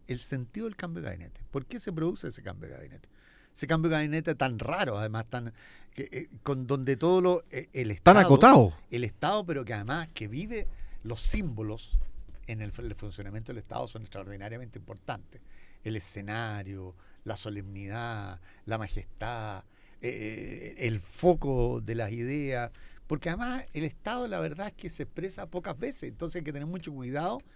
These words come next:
Speaker 1: en las ocasiones en que habla. Y sin embargo, ahí todo fue descuidado.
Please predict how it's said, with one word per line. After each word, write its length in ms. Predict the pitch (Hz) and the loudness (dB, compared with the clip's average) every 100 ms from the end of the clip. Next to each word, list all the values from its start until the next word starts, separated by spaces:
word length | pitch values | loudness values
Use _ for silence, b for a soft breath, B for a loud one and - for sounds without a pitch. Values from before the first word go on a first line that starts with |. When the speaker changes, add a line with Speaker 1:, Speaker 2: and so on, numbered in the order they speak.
| - - | -20 -8
Speaker 1:
en 120 | 131 | -4
las 80 | 123 | -4
ocasiones 400 | 139 135 - 156 | -2 -4 -2 -4
en 40 | 151 | -4
que 120 | - | 0
habla. 260 | 147 98 - - - - - | 0 -2 -10 -18 -20 -20 -10
Y 60 | - | -4
sin 180 | 175 | -2
embargo, 280 | 175 175 220 | 0 -2 -2
ahí 80 | 208 | -4
todo 360 | 175 - 330 269 | -4 2 4 2
fue 200 | - 131 | 2 0
descuidado. 460 | 101 - 92 - | 0 -6 -12 -14